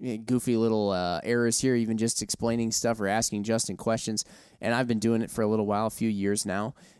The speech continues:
And, uh, you know, I'm not nearly to the level of some of these guys I've been shooting for quite some time. So don't expect that it's gonna be an instant thing. Part of the,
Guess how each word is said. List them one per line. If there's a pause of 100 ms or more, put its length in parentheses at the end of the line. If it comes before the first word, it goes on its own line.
And,
uh,
you
know,
I'm
not
nearly
to
the
level
of
some
of
these
guys
I've
been
shooting
for
quite
some
time.
So
don't
expect
that
it's
gonna
be
an
instant
thing.
Part
of
the,